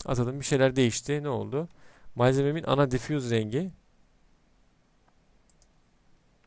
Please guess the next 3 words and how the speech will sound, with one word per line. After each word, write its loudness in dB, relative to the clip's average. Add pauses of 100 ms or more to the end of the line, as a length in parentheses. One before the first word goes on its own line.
(960)
malzemenin 0
diffuse -4
rengi -4